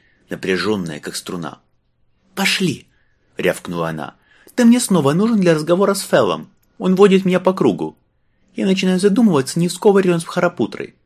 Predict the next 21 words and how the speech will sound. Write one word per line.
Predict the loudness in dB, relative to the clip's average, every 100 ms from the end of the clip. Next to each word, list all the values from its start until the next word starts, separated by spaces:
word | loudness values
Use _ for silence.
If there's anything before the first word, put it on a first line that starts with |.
| _ _ _ _ _
Не | -10
понимаю, | -4 -2 0 0 -2
в |
этом | 0 0
нет | 0 -2
смысла». | 0 0 0 -4 -8 _ _ _ _ _ _ _ _ _
Она | -6 -4
снова | -4 -4 -4
затащила | -4 -6 -6 -4 -2
его | -2 -2
в | -6
тактическую | -12 -10 -10 -10 -6 -4
рубку, | -4 -4 -14 -14 _ _ _ _ _ -12
но | -6
на | -4
этот | -4 -4
раз | -4 -6 -6
не | -6
настояла | -6 -6 -2 -2
на | -4
наушнике, | -6 -6 -6 -10 -14 -20